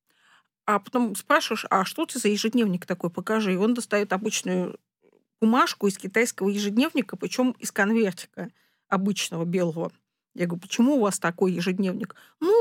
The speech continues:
он слишком тяжелый, его неудобно с собой носить, а вот бумажка, она легкая, и мне удобно, в карман сунул и пошел». Вот, то есть, э, все вот эти попытки, э, найти где-то волшебную таблетку, ее быстренько принять, водой запить,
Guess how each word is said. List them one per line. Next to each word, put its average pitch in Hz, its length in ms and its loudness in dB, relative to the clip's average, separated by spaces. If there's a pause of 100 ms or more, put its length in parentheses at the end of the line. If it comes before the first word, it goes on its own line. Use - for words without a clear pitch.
он 277 180 0
слишком 269 440 -2
тяжелый, 302 680 2
его 233 260 0
неудобно 202 420 0
с - 80 -6
собой 190 320 -2
носить, 202 500 0
а 185 60 0
вот 190 140 0
бумажка, 208 580 0
она 170 340 -2 (260)
легкая, 294 600 4 (160)
и 226 60 2
мне 269 180 0
удобно, 247 380 2
в - 60 -8
карман 220 340 2
сунул 254 380 2
и 180 40 -2
пошел». - 460 -4 (1120)
Вот, 208 160 -4
то 220 80 4
есть, - 260 -2
э, - 360 -14 (220)
все 320 200 -2
вот 294 140 0
эти 269 180 -4
попытки, - 960 -4 (420)
э, - 160 -6
найти 240 260 0
где-то 233 220 -2
волшебную 220 520 0
таблетку, 214 640 0
ее 208 140 2
быстренько 208 580 -2
принять, 233 520 2
водой 208 280 2
запить, 220 500 -2